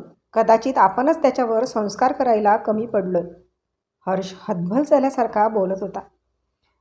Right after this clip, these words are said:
मंजिरीने आद्विककडे एक रागीट कटाक्ष टाकला. तो मुकाट्याने आपल्या रूममध्ये निघून गेला. पण त्याला धड चालताही येत नव्हते. तसाच धडपडत तो चालत होता. रिद्धी त्याला मदत करायला जाणार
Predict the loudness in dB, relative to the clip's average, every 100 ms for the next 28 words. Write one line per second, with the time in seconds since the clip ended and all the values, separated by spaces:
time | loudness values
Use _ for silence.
0 | 0 2 4 4 2 2 4 4 4 4
1 | 0 0 2 2 2 2 0 -2 -2 -2
2 | -2 -4 -4 -4 -4 -6 -8 _ _ _
3 | -8 -4 -2 -2 -2 -4 -4 -6 -2 -2
4 | -2 -4 -2 -2 -2 -2 -4 -4 -4 -4
5 | -6 -14 _ _ _ _ _ _ _ -6
6 | -2 0 0 -2 -4 -2 0 0 2 2
7 | 2 2 0 -2 -4 -6 -12 -14 _ _
8 | _ _ _ _ -4 4 4 4 2 6
9 | 6 6 4 2 2 2 2 2 -2 -4
10 | -6 -10 _ _ _ _ -12 -10 -10 -10
11 | -8 -6 -4 -2 -2 -2 0 0 0 0
12 | 0 -2 -6 -8